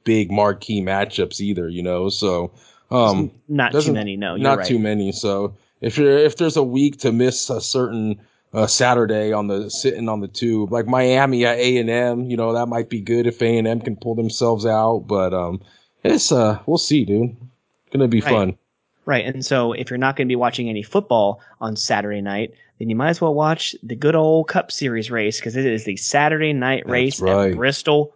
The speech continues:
Speaker 2: Motor Speedway. So I'll be, uh, going back and forth. Actually, it starts at four thirty. So, uh, halfway through the race, I'll have to go to work. And then right when the race is over, I'll be able to watch U S C, uh, at home against, uh, Fresno State on at seven thirty.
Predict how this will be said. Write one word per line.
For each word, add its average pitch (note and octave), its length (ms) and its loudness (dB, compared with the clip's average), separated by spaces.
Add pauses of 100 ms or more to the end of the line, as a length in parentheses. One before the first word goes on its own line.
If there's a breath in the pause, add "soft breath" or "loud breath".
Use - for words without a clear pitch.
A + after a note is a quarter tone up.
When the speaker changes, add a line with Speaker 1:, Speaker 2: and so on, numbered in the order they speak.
(120)
Speaker 2:
Motor B2 320 2
Speedway. B2 640 0 (240 loud breath)
So A#2 140 -6
I'll B2 120 0
be, A#2+ 220 0
uh, A2 260 0
going B2 300 0
back A#2+ 180 0
and A2+ 140 -6
forth. A#2+ 320 -4
Actually, E3 200 -2
it D3+ 60 -6
starts D#3+ 220 0
at - 60 -12
four D#3 220 2
thirty. C#3 260 0
So, G#2+ 320 0 (280 loud breath)
uh, A2+ 380 2
halfway D3+ 320 -2
through D#3 140 -6
the D3+ 60 -4
race, D3 260 -2
I'll C#3 60 -2
have C#3+ 120 -6
to - 80 -10
go C#3+ 100 2
to C3+ 80 -2
work. D3 380 -2 (320 loud breath)
And B2 160 0
then A#2 360 0 (260)
right B2+ 260 0
when C3 100 0
the B2+ 80 0
race B2+ 220 -2
is B2 100 -4
over, C3 220 0
I'll A#2+ 60 0
be A#2 120 -2
able A#2 120 0
to A2 60 -2
watch A2 280 -2
U A#2 100 -2
S G#2+ 160 -4
C, A2+ 300 -2 (260 loud breath)
uh, G#2 300 2
at A2 160 -2
home A2+ 180 -2
against, G#2 420 -6
uh, F#2+ 160 -4
Fresno A2 360 -4
State G2+ 360 -6
on G2 360 -4
at F#2 160 -6
seven G#2 280 -2
thirty. G#2 360 -4